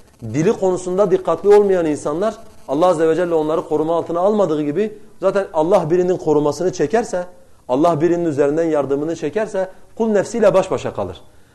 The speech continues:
Kul nefsiyle baş başa kaldığı zaman zaten onun kötülükten başka bir çıkar yolu yoktur. "Ve innel fucura yehdi ilen nar." Ve kötülükler de insanları ateşe götürür diyor Aleyhisselatü Vesselam. "Ve inner racule le yekzibu hatta yuktaba indallahi kezzaba."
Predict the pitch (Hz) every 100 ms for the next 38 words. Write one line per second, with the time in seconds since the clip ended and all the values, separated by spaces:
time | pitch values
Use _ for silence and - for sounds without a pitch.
0 | _ - 226 196 165 - 214 175 202 202
1 | 160 196 - 160 185 190 185 208 180 180
2 | 175 160 185 185 - - 147 139 147 190
3 | 190 160 - 170 170 - 160 156 147 190
4 | 220 226 226 - - - 147 196 190 160
5 | 165 175 208 190 185 156 156 143 135 113
6 | - - - - - 131 127 147 151 151
7 | 185 214 185 156 160 143 156 165 - 127
8 | 156 135 123 107 110 107 107 104 107 101
9 | 104 107 98 - - - - 143 202 220
10 | 208 220 196 160 135 160 170 151 233 233
11 | 247 - - - 208 202 190 202 185 165
12 | 156 170 151 143 135 123 123 107 107 92